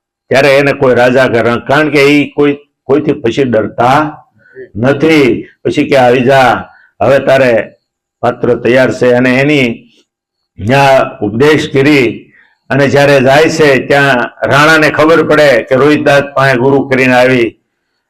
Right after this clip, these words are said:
રાણો એનો દેર હતો, ન્યા જાય છે અને કહે છે,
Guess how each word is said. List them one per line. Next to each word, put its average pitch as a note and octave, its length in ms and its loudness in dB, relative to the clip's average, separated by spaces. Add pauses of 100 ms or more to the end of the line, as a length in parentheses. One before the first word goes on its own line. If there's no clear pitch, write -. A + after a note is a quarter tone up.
(800)
રાણો C#3 320 2
એનો C#3 220 2 (240)
દેર C3+ 280 2
હતો, B2 560 -2 (1600)
ન્યા D3 220 2
જાય D3 320 2
છે E3+ 280 2 (640)
અને C3 140 -2
કહે D3+ 300 0
છે, C#3+ 360 0